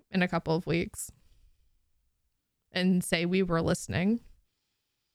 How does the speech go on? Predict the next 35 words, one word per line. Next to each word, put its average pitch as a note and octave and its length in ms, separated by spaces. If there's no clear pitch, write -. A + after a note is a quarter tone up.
But D#3+ 260
I - 80
think F3+ 300
it's - 200
because D#3 640
what E3+ 220
they D#3 180
were D#3+ 160
doing D3 460
is D3+ 300
that C#3+ 180
they D#3 100
were D#3 180
originally E3 440
gonna D#3+ 200
be D3+ 200
back D#3 280
further, - 300
but F3+ 160
they F3 80
wanted E3+ 240
to E3 80
see D#3+ 200
how E3 120
much D#3+ 220
they C#3+ 80
could D#3+ 160
get D3+ 140
away D3 220
with. E3 220
That's F#3+ 220
me E3+ 120
being E3 240
very D#3 380
cynical. - 540